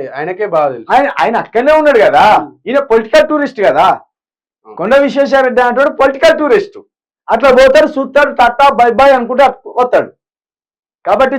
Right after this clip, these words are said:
Speaker 2: చేవెళ్ళ ప్రజలారా, మోసపోవద్దు. మీరు మోసపడితే ఖచ్చితంగా మీరు కూడా గోసపడతారు. ఇది బాగా గుర్తుంచుకొని, పొలిటికల్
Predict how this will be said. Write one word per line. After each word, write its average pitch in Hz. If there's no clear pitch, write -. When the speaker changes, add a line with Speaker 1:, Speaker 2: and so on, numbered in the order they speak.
Speaker 2:
చేవెళ్ళ 277
ప్రజలారా, 247
మోసపోవద్దు. 233
మీరు 165
మోసపడితే 262
ఖచ్చితంగా 233
మీరు 208
కూడా 240
గోసపడతారు. 127
ఇది 262
బాగా 220
గుర్తుంచుకొని, 190
పొలిటికల్ 254